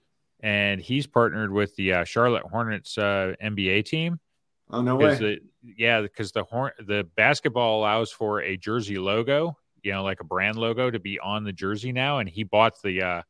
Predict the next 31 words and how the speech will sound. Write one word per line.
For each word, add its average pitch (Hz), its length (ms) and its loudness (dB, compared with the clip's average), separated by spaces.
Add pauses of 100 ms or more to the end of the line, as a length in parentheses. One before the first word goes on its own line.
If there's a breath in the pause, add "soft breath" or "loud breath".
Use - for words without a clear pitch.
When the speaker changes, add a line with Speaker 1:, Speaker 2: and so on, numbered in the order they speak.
(480)
Speaker 1:
the 104 80 -4
space 117 440 -2 (100)
on 110 200 -4
the 101 120 -6
jersey. 98 640 -2 (140)
Uh, 95 240 0
Charlotte 113 400 2
just 98 160 -4
got 98 180 2
new 107 180 -2
ownership, 101 560 -2
and 90 100 -8
they 92 100 -2
were 90 160 -4
willing 92 260 -6
to 90 80 -8
do 90 200 -4
it, 101 160 -2
and 90 140 -12
they 90 100 -6
partnered 95 400 -6
with 92 140 -10
the - 80 -14
Mister 95 300 -8
Beast 95 320 -10
brand 101 280 -4
to 98 80 -12
do 110 220 0
it. 78 160 -6 (340)
Speaker 2:
Let's 123 340 -2
go. 110 640 4